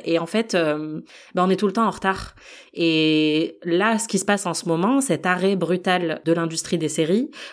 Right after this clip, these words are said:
ralentit forcément le nombre de sorties et va les ra-, la, le ralentir pendant encore plusieurs mois. Et ça va peut-être changer la manière dont on va regarder les séries, c'est-à-dire que moi, j'imagine, euh,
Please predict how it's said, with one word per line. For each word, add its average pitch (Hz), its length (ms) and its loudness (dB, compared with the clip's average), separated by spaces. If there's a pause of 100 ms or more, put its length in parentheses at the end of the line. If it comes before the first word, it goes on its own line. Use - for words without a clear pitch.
ralentit 214 540 0
forcément 185 580 0
le 165 140 0
nombre 170 200 0
de 165 100 0
sorties 233 440 -2
et 180 80 2
va 156 140 0
les 156 80 2
ra-, 147 120 -2
la, 151 840 -2
le 160 120 2
ralentir 170 500 0
pendant 156 240 -2
encore 147 440 -2
plusieurs 165 300 -2
mois. 208 260 0 (560)
Et 190 80 -2
ça 190 140 2
va 170 100 4
peut-être 220 380 -2
changer 208 400 0
la 208 100 2
manière 180 380 2
dont 175 160 0
on 170 60 -2
va 160 100 0
regarder 165 320 0
les 180 100 0
séries, 180 300 -2
c'est-à-dire 202 420 -2
que 160 440 -2 (380)
moi, 208 100 2
j'imagine, 196 540 0
euh, 151 260 -2